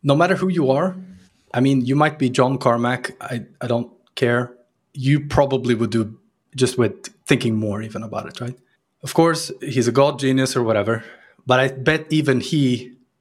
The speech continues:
sometimes gets lost in the weeds of, "Hey, what am I doing right now? Does it have anything to do with data transformation?" Right? Because we do things a lot of the time that have nothing to do with data transformation. We mandate rules about code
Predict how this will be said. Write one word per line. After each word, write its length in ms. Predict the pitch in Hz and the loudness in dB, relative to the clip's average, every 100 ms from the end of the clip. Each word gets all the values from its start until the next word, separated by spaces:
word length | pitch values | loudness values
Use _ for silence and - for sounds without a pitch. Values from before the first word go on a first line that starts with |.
| - | -6
sometimes 640 | - 127 120 123 113 107 | 0 0 0 -2 -2 -4
gets 300 | 110 107 - | -4 -4 -2
lost 420 | 113 113 - - _ _ _ - | 0 0 -6 -14 _ _ _ -6
in 480 | 123 110 104 104 - _ _ | -2 -2 -2 -6 -10 _ _
the 140 | 117 101 | -6 -2
weeds 440 | 113 117 110 - | 0 0 -2 -6
of, 380 | 107 101 98 - - | -6 -6 -6 -8 0
"Hey, 200 | 147 123 | 2 2
what 180 | 127 | 2
am 120 | 135 143 | 2 2
I 120 | 165 | 0
doing 280 | 127 120 110 | 0 0 0
right 200 | 110 123 | -2 0
now? 360 | 117 113 117 - | 0 0 -4 -2
Does 200 | 131 131 | 0 2
it 80 | 120 | 0
have 180 | 117 - | -2 -4
anything 500 | 113 117 120 - 104 101 | -4 -2 -2 -2 -6 -6
to 100 | 101 | -6
do 160 | 107 | -4
with 140 | 104 98 | -4 -6
data 220 | 101 98 | -6 -6
transformation?" 640 | - 95 - 107 98 - _ _ _ _ _ - | -10 -12 -12 -16 -16 -18 _ _ _ _ _ -6
Right? 260 | 104 104 - | -4 -4 -4
Because 240 | 127 131 | 0 2
we 100 | 131 | 0
do 240 | 117 147 | 0 -2
things 380 | 160 127 110 107 | 0 -2 -2 -4
a 60 | 104 | -4
lot 160 | 113 | -2
of 80 | 110 | -2
the 60 | 110 | -6
time 400 | - 98 95 90 - _ | -6 -6 -6 -12 -20 _
that 100 | 104 | -6
have 100 | 107 | -2
nothing 420 | 110 131 - 123 | 0 0 0 -4
to 100 | - | -4
do 180 | 101 104 | -6 -4
with 120 | 101 | -4
data 220 | 101 98 104 | -6 -10 -8
transformation. 640 | 117 - 113 107 - - _ - | -10 -10 -10 -10 -12 -14 _ -8
We 120 | 101 | -2
mandate 480 | 113 147 139 127 123 | 2 2 2 -2 -2
rules 600 | 127 151 139 139 - - _ _ - | -2 0 -2 -4 -8 -14 _ _ -6
about 340 | 98 101 - | -2 -2 -2
code 480 | - 127 123 120 | 0 2 2 -2